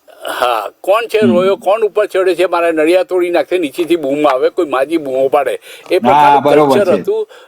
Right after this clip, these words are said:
Speaker 1: બરાબર છે ને?
Speaker 2: હા.
Speaker 1: અને એ નરેન્દ્રભાઈ પણ
Speaker 2: હા, એ
Speaker 1: છાપરા પર
Speaker 2: પ્રકારનું
Speaker 1: ચડીને,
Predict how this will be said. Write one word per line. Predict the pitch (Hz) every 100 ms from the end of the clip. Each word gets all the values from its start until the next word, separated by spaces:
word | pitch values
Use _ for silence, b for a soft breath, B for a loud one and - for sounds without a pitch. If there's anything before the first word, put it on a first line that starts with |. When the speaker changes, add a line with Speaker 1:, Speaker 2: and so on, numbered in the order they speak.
| B - - _ _ -
Speaker 1:
બરાબર | 135 185 233
છે | 247 233
ને? | 170
Speaker 2:
હા. | 156
Speaker 1:
અને | 190 196 202 170 -
એ | 180 190 170 - B B _ -
નરેન્દ્રભાઈ | 143 202 214 208 196 214
પણ | - -
Speaker 2:
હા, | 151 156
એ | 156
Speaker 1:
છાપરા | 185
પર | 175
Speaker 2:
પ્રકારનું | 180 180 185
Speaker 1:
ચડીને, | 170 180 185